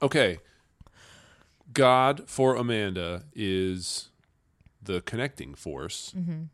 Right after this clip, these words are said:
Speaker 1: of, would you say all of life or all of matter?
Speaker 2: I think all of matter.
Speaker 1: Okay.
Speaker 2: Yeah, 'cause it's not just life. I think, I mean, I think that there is life and death too.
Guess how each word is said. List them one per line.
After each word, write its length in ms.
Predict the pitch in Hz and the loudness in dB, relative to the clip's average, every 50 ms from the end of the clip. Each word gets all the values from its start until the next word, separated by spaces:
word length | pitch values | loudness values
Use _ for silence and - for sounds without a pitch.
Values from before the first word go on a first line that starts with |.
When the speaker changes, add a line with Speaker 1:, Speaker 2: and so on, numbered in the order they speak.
| _ _ _ | _ _ _
Speaker 1:
of, 640 | - - 92 92 90 90 87 85 85 80 - - - - _ _ _ _ _ - - _ _ _ _ _ _ _ _ | -4 -2 -2 -2 -2 -2 -4 -6 -10 -12 -16 -18 -20 -20 _ _ _ _ _ -20 -20 _ _ _ _ _ _ _ _
would 140 | 127 120 107 | -4 -4 -4
you 100 | 113 107 | -4 -6
say 600 | - - 120 110 107 104 101 101 98 98 95 - _ _ _ _ _ _ _ _ _ _ _ _ _ _ _ _ _ _ _ _ _ - | -4 -2 -2 -2 0 0 0 -2 -2 -4 -6 -10 _ _ _ _ _ _ _ _ _ _ _ _ _ _ _ _ _ _ _ _ _ -2
all 180 | 101 101 98 | 0 0 0
of 100 | 92 82 | -2 -4
life 480 | 90 92 95 101 120 151 170 - - - - _ | -4 -2 -2 0 0 -2 -4 -8 -14 -18 -10 _
or 300 | 127 110 110 101 - - | 0 0 2 2 0 0
all 240 | 101 95 101 101 | 0 2 2 0
of 360 | 95 90 87 80 - - - - _ _ _ _ _ _ | 0 -2 -6 -10 -14 -16 -16 -18 _ _ _ _ _ _
matter? 560 | 101 98 95 98 104 104 85 76 69 - - _ _ _ _ _ _ _ _ _ | -12 -10 -8 -8 -8 -8 -8 -10 -12 -14 -18 _ _ _ _ _ _ _ _ _
Speaker 2:
I 120 | - 196 214 | -10 -8 -6
think 180 | 262 269 233 | -6 -4 -2
all 180 | 196 175 165 156 | -2 0 0 -2
of 80 | 147 147 | -2 -4
matter. 460 | 151 143 135 131 143 139 131 151 - _ _ - | -6 -8 -8 -8 -10 -10 -12 -14 -16 _ _ -10
Speaker 1:
Okay. 260 | 117 - 120 104 90 - - _ _ _ _ _ _ _ | -4 -2 -2 -2 -2 -4 -10 _ _ _ _ _ _ _
Speaker 2:
Yeah, 160 | - 214 226 220 | -4 -2 -2 -2
'cause 180 | 220 220 214 | -2 -6 -8
it's 160 | 226 220 - | -8 -8 -8
not 260 | 254 285 320 330 339 - | -4 -4 -4 -4 -6 -8
just 240 | - 190 190 - | -10 -10 -8 -8
life. 420 | 196 175 175 175 185 175 170 - - | -6 -6 -4 -4 -4 -6 -6 -6 -8
I 80 | 165 | -8
think, 340 | 170 - 202 196 190 - - _ - | -6 -6 -8 -8 -8 -10 -10 _ -4
I 40 | 220 | -4
mean, 140 | 214 226 | -2 -2
I 100 | 220 220 | -2 -2
think 200 | 220 269 277 247 | -4 -6 -8 -6
that 200 | - 220 208 - | -8 -8 -8 -6
there 240 | - 202 202 196 185 - _ _ _ | -4 -4 -4 -4 -6 -8 _ _ _
is 320 | - 175 185 185 185 180 185 | -8 -6 -6 -6 -6 -6 -4
life 380 | 180 175 170 165 170 170 - | -2 -2 -2 -2 -2 -4 -8
and 200 | 175 165 160 151 | -10 -10 -10 -10
death 380 | - 156 151 185 185 - _ _ | -10 -10 -10 -12 -12 -16 _ _
too. 420 | - - 185 175 175 196 226 254 | -20 -16 -14 -14 -12 -12 -14 -16